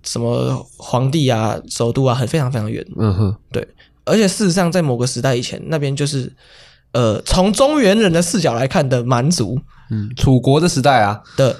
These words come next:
Speaker 1: 的，的，
Speaker 2: 战国时代就是嘛，
Speaker 1: 的居住地。
Speaker 2: 嗯。
Speaker 1: 对啊，所以不止，一直到，一直到唐代都还是这样。
Speaker 2: 哦。
Speaker 1: 对，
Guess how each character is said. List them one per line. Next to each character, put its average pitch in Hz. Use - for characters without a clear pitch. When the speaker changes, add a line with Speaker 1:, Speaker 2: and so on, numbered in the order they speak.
Speaker 1:
的， 139
的， 135
Speaker 2:
战 139
国 113
时 180
代 -
就 -
是 -
嘛， 160
Speaker 1:
的 -
居 202
住 -
地。 -
Speaker 2:
嗯。 107
Speaker 1:
对 151
啊， 120
所 147
以 135
不 240
止， -
一 202
直 170
到， 160
一 190
直 151
到 139
唐 120
代 135
都 113
还 110
是 -
这 104
样。 101
Speaker 2:
哦。 98
Speaker 1:
对， 98